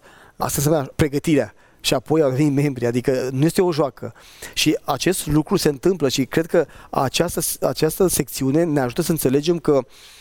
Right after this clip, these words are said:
noi, ca societate postmodernă, ne regăsim.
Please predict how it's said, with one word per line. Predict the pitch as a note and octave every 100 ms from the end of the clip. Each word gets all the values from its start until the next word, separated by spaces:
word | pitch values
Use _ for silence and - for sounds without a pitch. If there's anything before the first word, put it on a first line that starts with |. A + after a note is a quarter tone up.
| - - _
noi, | C#3 B2 D#3+
ca | F#3 F3+
societate | - D3 E3+ -
postmodernă, | E3 D3 - D3+ D#3 D3 C#3 D#3+
ne | D3+
regăsim. | D#3 D3+ C#3+ C3+ - E3